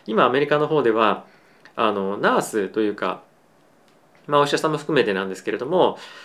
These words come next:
あの、病院で働く人たちが、まあ、バタバタとコービッドナインティーンで倒れてるっていうのが、えー、実際にあって、で、非常にスタッフが、えー、足りない。で、プラスそれに加えてスタッフが足りないから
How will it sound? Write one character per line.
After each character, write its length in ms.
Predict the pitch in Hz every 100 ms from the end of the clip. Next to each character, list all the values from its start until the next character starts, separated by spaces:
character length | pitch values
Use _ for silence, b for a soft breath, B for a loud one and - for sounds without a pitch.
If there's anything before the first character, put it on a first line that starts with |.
| B B -
あ 100 | 127
の、 80 | 120
病 140 | 170
院 60 | 202
で 60 | 190
働 260 | 196 196
く 60 | 196
人 140 | 214
た 120 | 196
ち 140 | - 113
が、 300 | 123 107 - - _ _
ま 100 | 123
あ、 40 | 117
バ 120 | -
タ 100 | 165
バ 140 | 147
タ 120 | 143 101
と 160 | 95 -
コ 160 | - 151
ー 20 |
ビ 100 | 120
ッ 40 | - -
ド 220 | 101 -
ナ 120 | 113
イ 80 | 113
ン 40 | 117
テ 120 | 120
ィ 60 | 101
ー 80 |
ン 40 | 107
で 200 | 139 113
倒 180 | 117 143
れ 100 | 135
て 100 | 98
る 80 |
っ 20 | 98
て 120 | -
い 40 |
う 20 | 233
の 60 |
が、 260 | 220 101 - b b b b -
え 80 |
ー、 40 | 107
実 100 | 101
際 260 | - 113 107
に 120 | 107
あ 100 | 117
っ 60 |
て、 300 | - - 131
で、 80 | 127
非 120 | 127
常 160 | 185 208
に 120 | 202
ス 100 | 196
タ 100 | 202
ッ 60 | 196
フ 200 | - 196
が、 340 | 196 196 - B B B
え 60 | 101
ー、 60 |
足 140 | - 104
り 80 | 101
な 120 | 95
い。 100 | -
で、 100 | 151
プ 120 | 202
ラ 100 | 208
ス 300 | 208 262 233
そ 160 | - 160
れ 80 | 175
に 120 | 175
加 220 | 180 170
え 60 | 165
て 260 | 208 127
ス 100 | -
タ 80 | 196
ッ 80 | 190
フ 100 | 135
が 100 | 127
足 140 | 131
り 80 | 139
な 100 | 147
い 60 | 143
か 120 | 165
ら 260 | 220 110